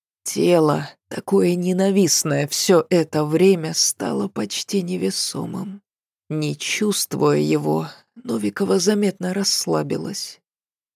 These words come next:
Руки уже не слушались, безвольно свисая и не двигаясь. Девочка попыталась еще раз дотронуться до брата, но не смогла.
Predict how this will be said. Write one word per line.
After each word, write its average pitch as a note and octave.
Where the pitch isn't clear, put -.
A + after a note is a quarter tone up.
Руки G#3+
уже F#3+
не F#3
слушались, D#3+
безвольно D#3+
свисая E3
и F#3+
не D#3+
двигаясь. C#3+
Девочка G3
попыталась F#3
еще E3
раз E3+
дотронуться F#3
до F#3
брата, F3
но F#3+
не D#3
смогла. D#3